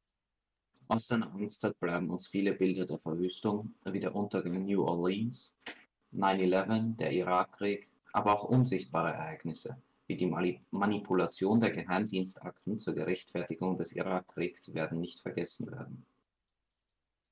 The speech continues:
Im April zweitausenddreizehn eröffnete er seine Bi-,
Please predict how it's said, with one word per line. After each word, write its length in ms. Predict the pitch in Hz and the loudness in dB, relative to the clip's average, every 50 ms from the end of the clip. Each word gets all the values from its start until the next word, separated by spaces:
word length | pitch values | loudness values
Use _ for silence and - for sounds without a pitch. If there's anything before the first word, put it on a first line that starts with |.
| _ _ _ | _ _ _
Im 160 | - 104 101 | -4 -4 -4
April 300 | 98 - 107 117 120 123 | -4 -6 -6 -4 -4 -4
zweitausenddreizehn 840 | 120 - 107 90 92 - - - 92 90 90 90 - - 104 101 - | 0 0 0 0 0 -2 -4 -4 -2 0 0 -2 -2 -4 -4 -4 -4
eröffnete 540 | - 95 78 - 80 - - 90 82 _ 76 | -4 -6 -6 -6 -8 -10 -10 -10 -6 _ -6
er 180 | 65 62 80 85 | -6 -4 -6 -10
seine 220 | - 85 85 85 | -8 -6 -6 -4
Bi-, 180 | - - 87 | -2 -4 -4